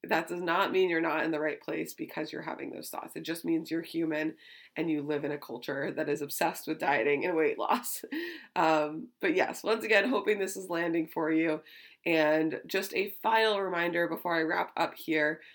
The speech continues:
that this is really the final opportunity to get on that wait list for my Food and Body Peace program. So if you are craving that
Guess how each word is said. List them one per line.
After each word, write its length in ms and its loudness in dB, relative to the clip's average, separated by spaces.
that 160 -2
this 160 -4
is 160 -6
really 220 4
the 100 0
final 300 0
opportunity 640 2
to 160 -12
get 280 -4
on 520 -2
that 260 -2
wait 340 -4
list 400 -2
for 160 -2
my 140 -2
Food 240 -4
and 100 -2
Body 300 0
Peace 380 -4
program. 520 -6
So 300 0
if 240 0
you 80 2
are 100 4
craving 560 0
that 280 -2